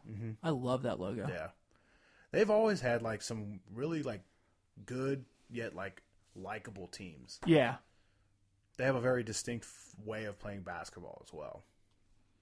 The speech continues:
Speaker 2: Yeah, so I think, I think that they're, I mean, this is gonna be a pretty fun team.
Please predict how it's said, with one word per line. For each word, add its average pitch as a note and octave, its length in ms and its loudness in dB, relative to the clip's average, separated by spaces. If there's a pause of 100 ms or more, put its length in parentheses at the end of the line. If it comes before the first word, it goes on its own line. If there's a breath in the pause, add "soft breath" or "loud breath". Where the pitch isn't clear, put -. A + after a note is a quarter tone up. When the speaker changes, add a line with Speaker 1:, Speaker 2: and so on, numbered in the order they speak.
(1400)
Speaker 2:
Yeah, F#3 200 12
so - 160 6
I G3+ 40 12
think, A#3 300 6
I F#3 100 10
think G#3 200 8
that E3 100 8
they're, D3 260 10
I C#3+ 40 10
mean, C3+ 300 6
this D3 200 0
is - 60 -6
gonna D#3 140 8
be C#3 120 6
a C3 80 6
pretty C3+ 200 2
fun B2 240 4
team. B2+ 320 2